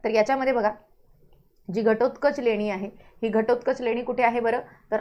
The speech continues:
औरंगाबादमध्ये आहे. त्याच्यानंतर, अ, कार्ले असेल, बेडसे आहे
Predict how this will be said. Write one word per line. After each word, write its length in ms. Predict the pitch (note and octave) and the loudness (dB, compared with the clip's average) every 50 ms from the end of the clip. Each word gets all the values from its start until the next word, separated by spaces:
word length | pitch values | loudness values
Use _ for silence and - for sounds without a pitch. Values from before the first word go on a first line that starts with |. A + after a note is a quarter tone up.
| - | 2
औरंगाबादमध्ये 760 | - G3 G3+ G#3+ A3 A#3 A#3 A#3 A#3 A#3 G#3+ A3+ A3+ A3 A3 A3 | 2 2 2 2 2 4 4 6 6 6 4 4 0 2 2 2
आहे. 180 | G#3 G3+ G#3+ | 2 2 -2
त्याच्यानंतर, 800 | - - - - - - G#3 - B3 A#3+ B3 A#3+ A#3+ A3 B3 C4 D4 - - - _ _ | -8 -12 -18 -20 -8 -8 0 0 2 2 2 -2 0 0 0 0 -2 -6 -12 -20 _ _
अ, 420 | - F#3+ F#3+ F#3+ F#3+ F#3+ F#3+ F#3+ F#3+ | -2 -2 0 0 0 0 0 -2 -2
कार्ले 480 | F#3 - B3+ A#3+ A3+ G#3+ A#3 B3 B3+ | 2 4 6 8 8 6 6 2 2
असेल, 360 | C4+ B3+ A3+ - A3+ G3 G#3 G#3 - - _ _ _ _ _ _ _ _ _ _ _ _ _ _ - - _ _ _ - | 2 2 0 0 -2 -4 -4 -6 -10 -16 _ _ _ _ _ _ _ _ _ _ _ _ _ _ -20 -20 _ _ _ -4
बेडसे 440 | F#3 G#3 A3 G#3+ G#3+ G#3+ - B3 | 0 2 4 4 4 2 0 0
आहे 340 | B3 A#3 A3+ G3+ G#3 G#3 G#3+ | 2 2 2 2 -2 -6 -8